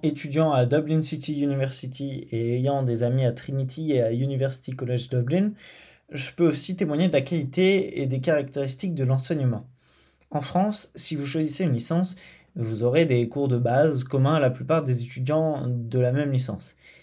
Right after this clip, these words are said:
Ici, c'est assez différent. En étant inscrit dans un cursus général, par exemple Bachelor of Science Politics, euh, l'équivalent d'une licence de sciences politiques, vous aurez accès à un large éventail de matières appelées modules.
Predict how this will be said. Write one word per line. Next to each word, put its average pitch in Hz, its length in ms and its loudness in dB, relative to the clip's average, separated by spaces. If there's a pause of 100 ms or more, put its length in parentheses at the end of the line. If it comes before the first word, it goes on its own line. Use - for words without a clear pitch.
(120)
Ici, 190 360 0
c'est 135 240 -8
assez 131 220 -2
différent. 117 440 -4 (560)
En 127 200 4
étant 190 320 2
inscrit 160 320 0
dans 131 240 0
un 120 60 0
cursus 127 640 -6
général, 123 600 0 (560)
par 123 120 6
exemple 127 520 2 (320)
Bachelor 139 760 4
of 123 220 0
Science 131 380 2
Politics, 143 760 0 (540)
euh, 131 360 8
l'équivalent 139 480 0
d'une 123 140 2
licence 123 320 0
de 113 80 0
sciences 120 260 -6
politiques, 127 600 -8 (340)
vous 156 220 -2
aurez 190 160 4
accès 185 400 4
à 147 80 6
un 131 400 4
large 139 300 4
éventail 135 400 2
de 143 80 -2
matières 139 420 2
appelées 147 260 0
modules. 123 500 0